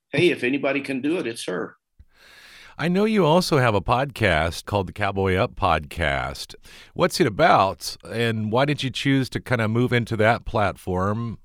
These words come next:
Speaker 2: as opposed to maybe writing more books? I mean, I know that you've written at least three books, right?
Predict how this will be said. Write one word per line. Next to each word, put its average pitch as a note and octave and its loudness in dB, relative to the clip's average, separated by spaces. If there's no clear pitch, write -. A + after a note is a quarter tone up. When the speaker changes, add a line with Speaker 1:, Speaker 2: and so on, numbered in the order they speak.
Speaker 2:
as F#2+ -6
opposed G#2+ 0
to G2+ 0
maybe G2+ -2
writing G#2 0
more G2 -2
books? - -6
I - -10
mean, G#2 -4
I G#2+ -2
know B2+ 0
that G#2+ -2
you've A#2 -4
written A2 -4
at G2 -4
least D3 -4
three C#3+ -8
books, D2+ -6
right? D#2 -6